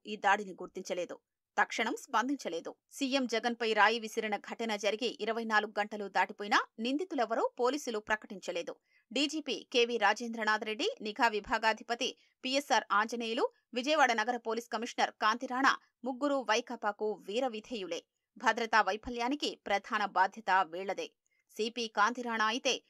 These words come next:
చిన్న చిన్న విషయాలకు ప్రెస్ మీట్లు పెట్టి వివరాలు చెబుతూ ఉంటారు.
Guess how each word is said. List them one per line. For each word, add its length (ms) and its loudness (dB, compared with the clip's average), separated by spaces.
చిన్న 180 0
చిన్న 320 0
విషయాలకు 720 0
ప్రెస్ 240 -2
మీట్లు 220 -2
పెట్టి 480 -2
వివరాలు 340 2
చెబుతూ 360 -6
ఉంటారు. 380 -2